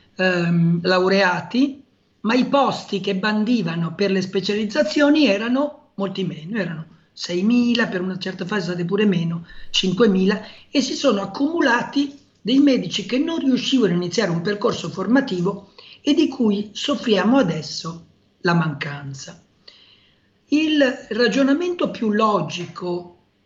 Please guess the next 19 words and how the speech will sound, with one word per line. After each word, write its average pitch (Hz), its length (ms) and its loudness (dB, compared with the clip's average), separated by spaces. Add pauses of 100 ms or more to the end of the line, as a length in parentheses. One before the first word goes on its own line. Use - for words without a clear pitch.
(140)
che 220 140 -2
si 208 160 -4
sente 233 400 0
dire 196 220 -2
in 170 180 -2
giro 175 640 -6 (240)
è: - 540 0 (1080)
siccome 277 460 2
mancano 226 420 2
i 339 60 0
medici, 202 760 -4
bisogna 190 500 2
aumentare 254 480 2
i 233 80 2
posti 165 380 -4
a 165 40 2
medicina. 151 720 -4 (1500)
In 254 140 4
realtà, 247 800 -2